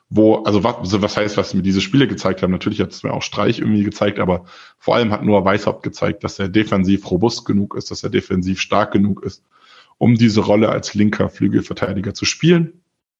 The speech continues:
Und, äh, Streich hat gezeigt, dass es, ich hatte immer meine Skepsis, ob es so funktioniert, wie es bei der U dreiundzwanzig in der vierten Liga funktioniert hat mit Weishaupt. Aber wenn du es halt mit dieser Viererkette aufbaust, dann geht es. Und Streich hat quasi eine Lösung aufgezeigt, wie es geht, fand ich sehr beeindruckend.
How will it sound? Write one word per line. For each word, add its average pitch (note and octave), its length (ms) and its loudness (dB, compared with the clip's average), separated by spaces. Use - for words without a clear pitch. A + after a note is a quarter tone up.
Und, G2 540 0
äh, F2 160 0
Streich G#2 320 -2
hat F#2+ 120 -4
gezeigt, G2+ 520 -4
dass G2+ 220 -2
es, - 320 -4
ich - 120 -8
hatte C3+ 160 0
immer A#2+ 240 2
meine G#2 180 2
Skepsis, G#2+ 540 -2
ob - 160 -4
es - 220 -6
so A2+ 120 2
funktioniert, G#2+ 720 2
wie G2+ 160 4
es G#2 180 -2
bei G#2 140 -2
der G#2 160 2
U A2+ 60 0
dreiundzwanzig G#2 720 -2
in - 80 -2
der G2 100 0
vierten B2 220 -2
Liga B2 240 2
funktioniert G#2+ 440 -2
hat - 120 -4
mit F#2+ 120 -6
Weishaupt. G2+ 440 -8
Aber F#2+ 240 0
wenn A2 160 2
du A2 80 4
es G#2 120 -2
halt G#2 140 2
mit F#2+ 160 0
dieser G2 140 2
Viererkette G#2 400 0
aufbaust, F#2+ 420 -2
dann F2+ 80 -4
geht C3 240 0
es. D3+ 140 0
Und A2+ 100 -4
Streich - 300 -4
hat - 160 -6
quasi F#2+ 300 2
eine F#2+ 100 4
Lösung G#2 340 4
aufgezeigt, G2+ 520 -4
wie - 40 -4
es - 120 -10
geht, A2+ 200 2
fand F#2+ 180 -2
ich F#2+ 120 -10
sehr G2 120 0
beeindruckend. G2 640 -2